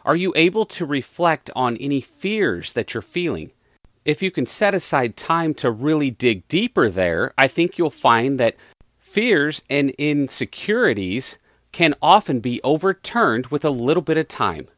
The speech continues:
with a little bit of digging deeper, with some true reflection, and with the reflection in mind that avoids the passage of things that are not necessary.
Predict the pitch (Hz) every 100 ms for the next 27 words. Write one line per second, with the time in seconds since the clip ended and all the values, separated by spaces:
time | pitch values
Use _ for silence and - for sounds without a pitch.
0 | _ _ _ - 160 180 165 196 226 175
1 | 175 143 156 160 151 135 - 113 92 80
2 | - _ _ _ 143 170 - 175 143 -
3 | - 185 208 202 185 - 208 214 - -
4 | 85 113 - _ _ _ _ 156 156 156
5 | 180 - - _ 123 151 143 135 170 180
6 | - 156 143 123 127 135 135 131 107 101
7 | 185 226 123 110 - - - 180 170 -
8 | 107 110 - 123 - - 160 156 - 135
9 | 120 110 101 - 117 180 - 101 - 80
10 | 78